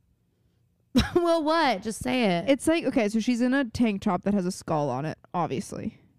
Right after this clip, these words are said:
Speaker 1: Obviously.
Speaker 2: And it's, like, one of those, these were very trendy in, like, twenty thirteen. It's, like, very flowy, but I guess kinda like a trapeze top, but, like,
Speaker 1: Mm-hmm.
Speaker 2: a graphic tee trapeze top.
Speaker 1: And then you have, like, another tank underneath it.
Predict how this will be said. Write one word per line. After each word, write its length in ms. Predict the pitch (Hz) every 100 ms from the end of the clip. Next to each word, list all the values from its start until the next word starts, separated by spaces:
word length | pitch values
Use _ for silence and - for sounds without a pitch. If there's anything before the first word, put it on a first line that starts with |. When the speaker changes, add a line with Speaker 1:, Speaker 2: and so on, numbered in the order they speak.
| _ _ - -
Speaker 1:
Obviously. 480 | 214 185 185 233 233
Speaker 2:
And 580 | 226 220 220 214 214 208 -
it's, 160 | 226
like, 120 | 277
one 140 | 285 302
of 60 |
those, 200 | 349 339 - _ _ -
these 180 | 247 285
were 100 | 349
very 240 | 269 226
trendy 200 | 220 226
in, 60 | 214
like, 100 | 190
twenty 240 | - 202
thirteen. 380 | 196 196 - 196
It's, 120 | 202 202
like, 120 | 185
very 300 | 190 196 240
flowy, 680 | - 208 180 185 208 226 214 _ _
but 300 | 214 190 185 - - _ - -
I 80 | 302
guess 200 | 294 403
kinda 240 | - 302 277
like 120 | 220
a 40 |
trapeze 480 | - 208 190 185 175
top, 300 | - 156 - _ _ _ _ _
but, 100 | 233
like, 100 | 208
Speaker 1:
Mm-hmm. 140 | 233 226
Speaker 2:
a 20 |
graphic 400 | 208 196 220 262
tee 220 | - 202 180
trapeze 520 | - - - - -
top. 220 | - -
Speaker 1:
And 80 | -
then 80 | 220
you 80 | 226
have, 120 | 214
like, 100 | 202
another 340 | 214 202 196
tank 300 | 190 208 190
underneath 500 | 185 180 175 170 170
it. 360 | 160 156 160 -